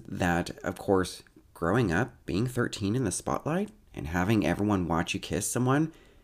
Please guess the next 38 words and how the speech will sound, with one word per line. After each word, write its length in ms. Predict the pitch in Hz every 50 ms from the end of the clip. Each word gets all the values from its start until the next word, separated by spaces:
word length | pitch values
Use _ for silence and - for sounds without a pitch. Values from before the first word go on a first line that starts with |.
| - -
you 120 | - -
don't 160 | - 76 - 80
really 180 | 90 - 85
like, 340 | - 76 76 92 120 - - - - - - - -
is 200 | - - 135 -
also 400 | - - 117 - - - 277 196
a 60 | 117 104
little 240 | 101 92 85 82
nerve-wracking. 760 | 87 85 85 78 76 - 85 76 71 - - 71 69 65 65 - - - - - _ _ _ _ _ _ _ _ _ _ _ _ - - - -
However, 680 | - 113 127 143 139 123 - 98 90 90 90 101 - - - - - _ _ - _ _ _ _ - -
you're 180 | 90 85 60
also 240 | 90 82 - - 107
getting 240 | 85 90 82 90 107
a 40 | 113
paycheck. 540 | - 85 73 - - 73 - - - - - - - - - - - -
But 260 | 135 165 185 180 -
I 80 | 240
have 400 | 254 - 233 214 180 143 - -
different 320 | 107 127 127 - 98 - -
thoughts 340 | - 92 80 - - - - -
and 160 | 92 90 85
feelings 640 | - - 95 92 78 73 71 71 78 78 - - - - -
on 220 | 101 98 104 - - -
actually 340 | 143 147 - - - 135 143
how 240 | 143 147 147 143
this 360 | - - 120 139 139 135 - -
whole 360 | - - 160 156 151 151 147
kiss 520 | - - - 156 180 175 - - - - - - - -
and 140 | - 117 - -
awkwardness 640 | 131 151 156 - - 170 180 180 190 185 - - - - - - - - - - - - - - - _ - - _ _ _ _ _ -
kind 240 | - - 127 139 160
of 60 | 165
plays 220 | - 180 180 180 180
to 100 | - 185
a 40 | 175
whole 180 | 185 208 202
different 300 | 196 196 180 - 107 98
story. 440 | - - 92 87 85 82 85 92 92